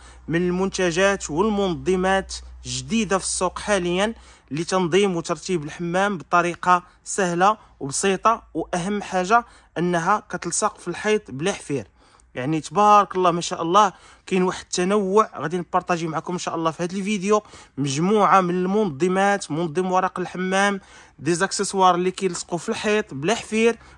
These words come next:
منظمات شيشه السنان فيهم جوج كؤوس، ربعه الكؤوس، ثلاثه الكؤوس،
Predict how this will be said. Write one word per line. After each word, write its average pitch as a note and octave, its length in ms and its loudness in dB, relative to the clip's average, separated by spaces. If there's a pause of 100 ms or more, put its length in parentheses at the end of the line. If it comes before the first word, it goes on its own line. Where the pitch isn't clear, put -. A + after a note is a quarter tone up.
منظمات F3+ 460 0
شيشه G3 220 -6
السنان G#3 560 2 (300)
فيهم D#3+ 200 0
جوج F3 220 -2
كؤوس، G#3 600 2
ربعه C3+ 180 0
الكؤوس، G3+ 600 -2
ثلاثه D#3 240 -6
الكؤوس، G3 640 -2